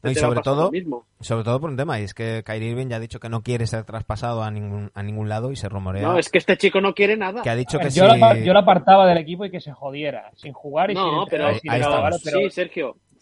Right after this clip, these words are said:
Speaker 3: como
Speaker 2: Correcto,
Speaker 3: yo dueño
Speaker 2: pero
Speaker 3: de los
Speaker 2: Sergio
Speaker 3: Nets o general manager, pues como quiero que mi equipo vaya bien, lo traspasaría.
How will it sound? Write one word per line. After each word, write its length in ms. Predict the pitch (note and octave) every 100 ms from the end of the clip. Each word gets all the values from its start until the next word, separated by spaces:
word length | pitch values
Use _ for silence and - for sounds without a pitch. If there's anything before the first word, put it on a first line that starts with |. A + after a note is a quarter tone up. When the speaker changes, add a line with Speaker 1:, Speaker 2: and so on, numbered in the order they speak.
| _
Speaker 3:
como 120 | D3+ D#3
Speaker 2:
Correcto, 60 | F3+
Speaker 3:
yo 120 | F#3+
dueño 160 | D#3+
Speaker 2:
pero 60 | G3+
Speaker 3:
de 40 | G3
los 80 |
Speaker 2:
Sergio 180 | F#3+ E3+
Speaker 3:
Nets 300 | G3 F#3 -
o 160 | C#3+ C#3
general 360 | D3+ F3 F3 E3+
manager, 500 | F3+ E3+ F3 F#3+ - _
pues 320 | C3+ A#2+ _ _ _ C3
como 220 | - C3+ B2+
quiero 280 | D#3 D#3+ E3
que 300 | E3+ E3+ E3
mi 100 | D#3+
equipo 260 | D3+ D3+
vaya 220 | D#3+ E3 D#3+
bien, 260 | F3+ F#3+
lo 100 | E3
traspasaría. 640 | C3+ - A#2+ B2+ D3 C3